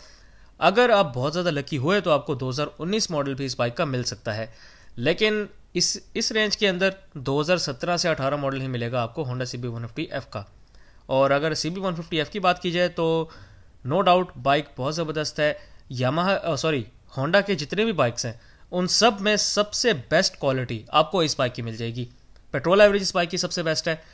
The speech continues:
लुक इस बाइक की सबसे बेहतर है, फीचर्स इस बाइक के अंदर सबसे बेहतर हैं। उसके अलावा इस बाइक की जो पिकअप है वो बड़ी ज़बरदस्त है,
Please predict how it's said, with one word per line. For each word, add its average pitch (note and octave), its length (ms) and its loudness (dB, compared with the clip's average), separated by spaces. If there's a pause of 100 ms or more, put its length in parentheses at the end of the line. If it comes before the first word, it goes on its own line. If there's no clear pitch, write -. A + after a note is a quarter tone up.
(240)
लुक G3 280 0
इस A3 140 -2
बाइक F#3+ 140 4
की F#3 80 -2
सबसे F3+ 220 -2
बेहतर D3 340 -2
है, D3+ 120 2
फीचर्स E3+ 380 -4
इस E3 120 -10
बाइक E3 160 0
के F3 80 -6
अंदर D#3+ 120 -8
सबसे D#3 240 -6
बेहतर C#3 340 -2
हैं। C3+ 100 -2 (420)
उसके F3 260 0
अलावा E3+ 440 10 (300)
इस F3+ 220 -2
बाइक E3 220 6 (120)
की E3+ 440 -2
जो D3+ 120 0 (420)
पिकअप E3 360 -2
है D#3+ 120 2
वो C3 200 -4
बड़ी C3 180 -4
ज़बरदस्त A#2+ 440 -4
है, C3 60 2